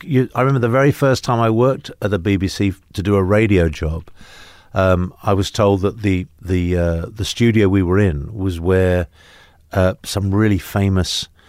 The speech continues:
science fiction series from the forties, um, had been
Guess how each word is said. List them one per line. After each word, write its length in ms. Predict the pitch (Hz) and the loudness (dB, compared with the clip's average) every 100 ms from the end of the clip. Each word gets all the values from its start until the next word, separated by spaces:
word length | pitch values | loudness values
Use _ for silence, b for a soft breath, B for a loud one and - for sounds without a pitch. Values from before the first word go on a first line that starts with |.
| b b | b b
science 460 | - - 101 101 - | -6 0 0 0 -2
fiction 420 | - - - 92 | -6 -6 -4 -2
series 540 | - 95 92 85 85 | -2 -2 0 0 -2
from 160 | - 92 | -2 -2
the 80 | 87 | -2
forties, 800 | - 117 120 120 92 - - - b b - | -4 -2 -2 -2 -8 -12 -16 -16 b b -8
um, 340 | 95 87 87 | -2 -2 -2
had 220 | 87 95 | -2 -4
been 320 | 82 90 85 | -2 0 -2